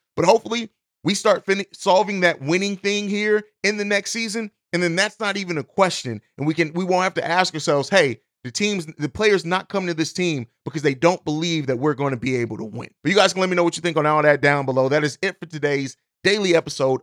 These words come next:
of Chicago Bears Central. You can follow the show at Chi Bears Central. You can send us any feedback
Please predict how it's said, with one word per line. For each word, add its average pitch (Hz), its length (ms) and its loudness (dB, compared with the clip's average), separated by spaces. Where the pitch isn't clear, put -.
of 233 180 2
Chicago 131 360 -2
Bears 120 240 -4
Central. 131 320 -10
You 135 60 -8
can 131 100 -8
follow 175 280 2
the 143 80 -8
show 127 360 0
at 208 300 2
Chi 135 200 -2
Bears 120 240 -4
Central. 143 220 -8
You 135 60 -8
can 135 120 -12
send 156 160 -6
us 147 120 -12
any 131 220 -8
feedback 120 400 -6